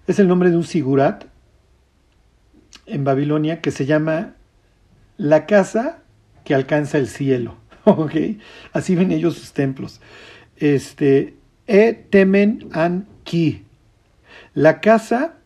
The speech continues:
del fundamento del cielo y la tierra. O sea que estos sigurats, o estas piram-, piramidales, estas edificaciones piramidales,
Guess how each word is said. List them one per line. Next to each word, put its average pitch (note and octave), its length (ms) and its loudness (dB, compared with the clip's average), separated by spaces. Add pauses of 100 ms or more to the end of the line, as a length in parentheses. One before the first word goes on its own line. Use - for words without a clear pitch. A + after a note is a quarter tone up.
(200)
del E3 200 6
fundamento F#3 1000 -2
del C#3+ 260 0
cielo G3 760 2
y D3+ 120 -2
la C3+ 180 0
tierra. D3 460 2 (300)
O - 600 -20
sea A3+ 180 -2
que - 360 -4
estos G#3+ 320 -2
sigurats, D#3 760 0
o D3 100 -6
estas D3+ 340 -8 (600)
piram-, D3 480 0
piramidales, D3 680 2
estas - 320 -4 (760)
edificaciones D3 680 -4
piramidales, C3+ 920 -4